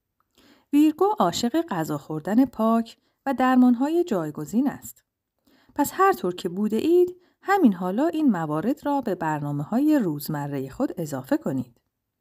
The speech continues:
اگر موقعیتی در حال حاضر مسدود شده است، ممکن است به این دلیل باشد که مسائل را بیش از حد تجزیه و تحلیل می‌کنید یا اینکه خیلی منتقد هستید.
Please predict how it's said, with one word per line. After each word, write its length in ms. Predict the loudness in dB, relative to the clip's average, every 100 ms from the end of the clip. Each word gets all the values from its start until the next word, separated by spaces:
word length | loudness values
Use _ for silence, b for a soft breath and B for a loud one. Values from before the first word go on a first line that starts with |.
| b b b b b b
اگر 240 | 0 2 4 4
موقعیتی 680 | 4 -2 -2 -2 -2 -2
در 160 | -2 -4
حال 260 | -4 -2 -2
حاضر 360 | -4 -6 -6
مسدود 520 | -4 -6 -8 -10 -12
شده 260 | -8 -10 -4
است، 400 | 0 0 -2 -8 b b b b
ممکن 320 | -4 0 0
است 240 | 2 0 2
به 80 |
این 180 | 4 4
دلیل 300 | 2 0 0
باشد 460 | 0 -2 -2 -2 -4 _ _ -2
که 120 | 2
مسائل 580 | 4 2 -2 -4 -4 0
را 140 | 0
بیش 320 | 0 -4 -4
از 160 | -6 -6
حد 180 | -6 -4
تجزیه 400 | -2 -4 -4 -4
و 40 |
تحلیل 440 | -4 -6 -6 -4 -4
می‌کنید 520 | -4 -4 -4 -6 _ _ _ _ b b b b
یا 100 | 2
اینکه 240 | 2 2 0
خیلی 340 | 2 2 4
منتقد 560 | 4 2 -2 -4 -2 -4
هستید. 500 | -8 -10 -16 -20